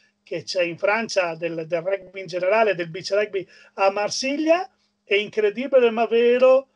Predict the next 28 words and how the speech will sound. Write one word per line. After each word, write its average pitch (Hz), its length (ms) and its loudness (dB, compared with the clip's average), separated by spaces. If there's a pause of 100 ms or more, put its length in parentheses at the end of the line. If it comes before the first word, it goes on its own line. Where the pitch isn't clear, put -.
(280)
ciò 226 220 -4
che 220 140 -6
non 214 160 -6
riesce 214 380 -4
a 196 40 -4
interpretare, 196 760 -2
a 175 80 2
capire 202 580 -8
bene 208 260 -2
la 185 80 -4
federazione 185 560 -6 (280)
francese 202 640 -2
di 220 140 2
rugby, 214 440 2
che 202 140 -2
è 190 80 -8
l'unica 247 520 -2
federazione 202 460 -2
al 202 120 -6
mondo 226 460 2 (280)
che 233 160 0
ancora 240 480 4
oggi 240 600 -2 (360)
vieta 226 640 -2
il 202 100 -4
beach 226 300 -10
rugby 226 360 -6
placato 208 1000 -4